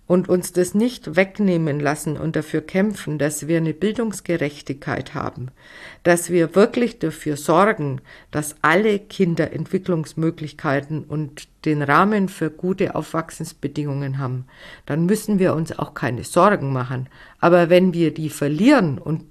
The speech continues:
diesen Wohlstand, und ich meine nicht monetären, sondern den Wohlstand an Bildung und Sozialstaat verlieren,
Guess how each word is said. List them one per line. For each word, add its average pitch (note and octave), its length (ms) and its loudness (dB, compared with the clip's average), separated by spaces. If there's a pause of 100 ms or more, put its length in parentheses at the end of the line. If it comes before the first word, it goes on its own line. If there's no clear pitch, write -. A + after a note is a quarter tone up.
diesen A3+ 640 4
Wohlstand, F#3+ 880 4 (140)
und E3+ 180 2
ich E3+ 160 -6
meine F3+ 300 6
nicht A#3+ 320 0
monetären, F3 720 2
sondern D#3 420 -2
den D#3 240 -2
Wohlstand G3 800 0
an D#3 220 -2 (440)
Bildung C4 540 6
und E3+ 240 -2
Sozialstaat E3 800 0
verlieren, C3+ 560 -2